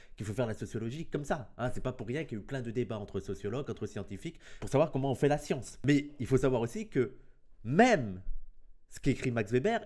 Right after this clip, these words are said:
est sujet à discussion, mais à l'intérieur de l'interprétation qu'on en fait de Max Weber. Et notamment, là, j'ai, j'ai, je, je lisais un article de Philippe Corcuff, euh, qui essayait de contredire Nathalie Heinick sur cette idée de suspension de, de, de jugement.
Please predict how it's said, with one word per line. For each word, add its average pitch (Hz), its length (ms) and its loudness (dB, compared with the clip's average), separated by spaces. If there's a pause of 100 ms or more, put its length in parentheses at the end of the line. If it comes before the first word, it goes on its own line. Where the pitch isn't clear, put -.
(140)
est 208 120 12
sujet 190 240 0
à 180 80 2
discussion, 170 360 -8
mais 151 120 -2
à 151 100 4
l'intérieur 190 380 2
de 131 80 4
l'interprétation 165 760 0
qu'on 156 120 -8
en 143 80 -4
fait 151 140 -6
de 143 80 -4
Max 139 240 -4
Weber. 151 260 -2 (480)
Et 123 100 6
notamment, 143 520 6
là, 113 160 4
j'ai, 95 340 0
j'ai, 90 220 -2
je, 104 160 -2
je 104 140 0
lisais 107 200 0
un 113 100 4
article 110 460 -4
de 98 100 -2
Philippe 104 320 -2
Corcuff, - 480 -6 (440)
euh, 117 480 -6
qui 139 160 -2
essayait 139 560 -2
de 127 560 0
contredire 147 600 0
Nathalie 107 460 0
Heinick 101 640 0 (320)
sur - 180 -8
cette 120 220 2
idée 131 180 4
de 110 80 -4
suspension 101 640 -6
de, 82 340 -4
de, - 240 -8
de 87 120 -4
jugement. 139 340 -4